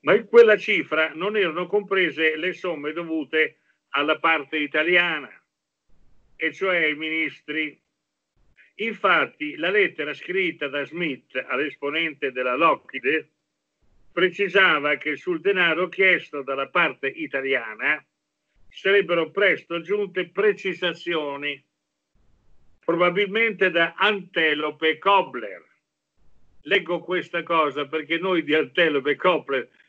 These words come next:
ne abbiamo parlato anche di recente. Nel codice segreto, ma ormai non più tanto, della multinazionale americana,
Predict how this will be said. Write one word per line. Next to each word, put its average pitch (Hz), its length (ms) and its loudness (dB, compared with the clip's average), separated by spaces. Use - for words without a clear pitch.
ne 147 100 0
abbiamo 165 320 0
parlato 160 420 2
anche 156 260 0
di 143 140 -2
recente. 123 580 -6
Nel 175 300 0
codice 220 460 4
segreto, 156 720 -2
ma 131 160 -6
ormai 147 460 -2
non 131 220 -8
più 156 220 -6
tanto, 117 680 -4
della 156 300 0
multinazionale 147 1000 -2
americana, 127 920 -2